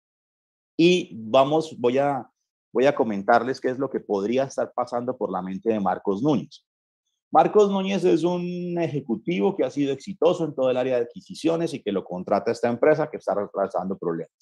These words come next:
Y resulta que él, basado en sus experiencias, le, se ha, se ha percatado, vamos, ha, ha, ha visto que, que, que, que a él le funciona lo que él piensa hacer dentro de C dos B.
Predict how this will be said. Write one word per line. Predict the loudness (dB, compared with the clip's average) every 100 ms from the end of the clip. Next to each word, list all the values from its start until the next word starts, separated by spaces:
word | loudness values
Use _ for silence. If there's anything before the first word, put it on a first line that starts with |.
| -4
Y |
resulta | -2 0 0 0
que | 0 -2 -6 _ -20 -2
él, | 4 6 4 0 -4
basado | -2 -2 0 0 0
en | -2
sus | -4 -6 -4
experiencias, | -8 -10 -6 -2 0 -2 -2 -6 -10 -10 -10 -10 -16 _ _ _ _ _ -8
le, | -4 -4 -6
se | 0 4
ha, | 4 2 -4
se | -4 -2
ha | 0
percatado, | 0 0 2 4 6 4 -2 -12 _ _ _
vamos, | -12 -8 -6
ha, | -6 -2
ha, | -2 2 4
ha |
visto | 4 4 0 -6 -6
que, | -6 -8
que, | -10 -12
que, | -12 -14 -12
que | -4
a | 2 4
él | 6
le | 6
funciona | 4 0 0 -2 -2 -6 -10 _
lo | -2 2 2
que | 2 0 2 4
él | 2
piensa | 2 0 0 -6
hacer | -6 -4 -4
dentro | -6 -8 -8
de | -8
C | -6
dos | -6 -6
B. | -10